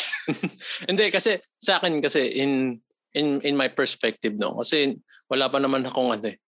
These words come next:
Speaker 2: yung bang tawag dito, ah, relationship na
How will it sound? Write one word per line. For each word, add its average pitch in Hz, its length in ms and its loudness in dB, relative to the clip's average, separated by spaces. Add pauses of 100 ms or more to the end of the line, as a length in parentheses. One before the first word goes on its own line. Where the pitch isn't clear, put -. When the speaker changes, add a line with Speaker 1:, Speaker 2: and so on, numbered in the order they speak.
(320)
Speaker 2:
yung 120 180 0
bang 120 300 2
tawag 113 400 2
dito, - 600 -2
ah, 110 600 2 (680)
relationship 135 720 0
na 107 480 0